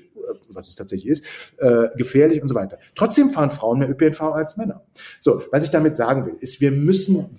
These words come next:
wirklich von dieser Windschutzscheibenperspektive der männlichen Autofahrer weg.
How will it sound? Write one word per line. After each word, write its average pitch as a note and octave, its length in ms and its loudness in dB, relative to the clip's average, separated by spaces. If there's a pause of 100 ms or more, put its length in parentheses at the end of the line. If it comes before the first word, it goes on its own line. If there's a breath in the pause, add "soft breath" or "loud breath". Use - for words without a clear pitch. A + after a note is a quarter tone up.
wirklich G3 300 2
von D3 140 -2
dieser C3+ 180 0
Windschutzscheibenperspektive D3 1120 -2
der B2 120 -2
männlichen C3+ 680 -4
Autofahrer F#2+ 760 -2
weg. D#3+ 240 -4